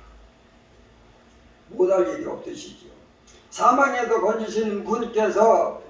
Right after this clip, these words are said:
병은 못 지시겠-, 못 고치시겠습니까? 우리의 삶은 더 빛나게 못하시겠습니까? 우리의 문제들 더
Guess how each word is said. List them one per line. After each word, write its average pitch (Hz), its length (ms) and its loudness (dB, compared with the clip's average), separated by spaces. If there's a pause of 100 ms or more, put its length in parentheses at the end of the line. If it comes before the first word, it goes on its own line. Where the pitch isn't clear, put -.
(100)
병은 214 480 -2
못 226 180 2
지시겠-, 214 640 -6
못 202 140 -10
고치시겠습니까? 190 1040 -6 (280)
우리의 262 320 -4
삶은 220 320 -2
더 233 340 4
빛나게 226 640 0
못하시겠습니까? 202 1160 -2 (320)
우리의 226 400 2
문제들 220 600 -2
더 214 320 4